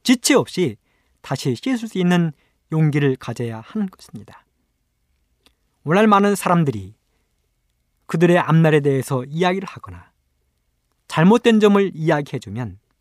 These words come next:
정말 싫어합니다. 어떤 사람들은 교회에 와서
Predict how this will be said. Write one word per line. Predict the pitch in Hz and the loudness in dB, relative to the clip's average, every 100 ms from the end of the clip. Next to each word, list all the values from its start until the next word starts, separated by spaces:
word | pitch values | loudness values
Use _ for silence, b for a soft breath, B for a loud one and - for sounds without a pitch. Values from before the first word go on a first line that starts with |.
| _ _ _ | _ _ _
정말 | - 107 110 175 | -16 -10 -6 -6
싫어합니다. | - 220 147 110 95 - _ _ _ _ _ _ _ _ _ _ _ _ _ _ _ _ _ | -8 -14 -12 -16 -18 -20 _ _ _ _ _ _ _ _ _ _ _ _ _ _ _ _ _
어떤 | 147 185 170 | -4 -2 0
사람들은 | 165 160 160 156 147 135 | 2 2 2 2 -2 -6
교회에 | - 135 135 | -2 0 0
와서 | 120 113 - 110 | -6 -8 -10 -12